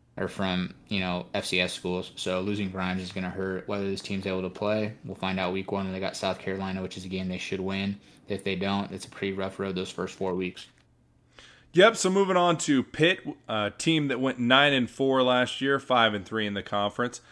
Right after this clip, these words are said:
Speaker 2: They're returning eleven starters, get a decent, uh, transfer in a Q B from Boston College, Jurgovich.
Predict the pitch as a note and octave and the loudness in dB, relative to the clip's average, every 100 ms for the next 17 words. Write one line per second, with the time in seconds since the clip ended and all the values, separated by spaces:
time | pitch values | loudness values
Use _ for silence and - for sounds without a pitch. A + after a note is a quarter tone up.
0 | - D#3+ F3 D#3+ F3 D#3 C3 C3 D3+ D3 | -2 4 6 6 4 6 8 10 10 8
1 | - D3 D3 E3 D3 B2+ B2+ A#2 A2 C3 | 4 6 6 4 2 2 4 4 2 0
2 | C3+ - B2+ - A2 G#2+ G#2+ F#2+ C3 C#3 | 0 -2 -4 -4 -4 -4 -4 -4 0 0
3 | C3+ D#3+ D3+ C3+ A#2 G#2+ - C3 A#2+ A#2+ | 0 0 0 2 0 -2 0 2 2 0
4 | A#2 B2 A#2+ G#2+ A2+ G#2+ - A2 A2+ A2+ | 0 0 0 6 6 6 0 0 4 4
5 | A2+ - C3 C3+ C#3 E3 E3 - | 2 0 0 2 0 -2 -2 -6